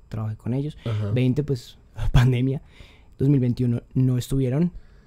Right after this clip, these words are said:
Speaker 1: Eh, y en el dos mil veintiuno, pues, ninguna marca con las que estaban ahí, eh, hicieron algo realmente que dijeran, "Vamos a contactar a Micheiro". O sea, en el dos mil veintiuno ninguna marca me llamó.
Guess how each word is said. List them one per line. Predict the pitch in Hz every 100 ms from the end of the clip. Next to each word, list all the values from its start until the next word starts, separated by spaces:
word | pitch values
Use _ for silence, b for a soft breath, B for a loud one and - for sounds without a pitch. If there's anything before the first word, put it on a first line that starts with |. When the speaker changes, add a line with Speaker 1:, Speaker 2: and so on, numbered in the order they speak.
| b b b b b b - -
Speaker 1:
Eh, | 120 117 113 113 113
y | - 208 226 -
en | 147 139
el | 139
dos | 135 131
mil | 127 120
veintiuno, | 127 127 135 131
pues, | 147
ninguna | 147 127 123
marca | 123 143 135 -
con | - 147
las | 139
que | -
estaban | - 117 117
ahí, | 135 110 110 - -
eh, | 123 120 110 110 110
hicieron | 139 123 120 123
algo | 123 120
realmente | 135 120 101
que | -
dijeran, | 127 110 104 110 - -
"Vamos | 127 123
a |
contactar | 127 147 131 104
a |
Micheiro". | 123 110 - - -
O |
sea, | 123
en | - 135
el | 131
dos |
mil | 135 139
veintiuno | 185 170 185
ninguna | 208 143 160
marca | 147 160
me | 156
llamó. | 104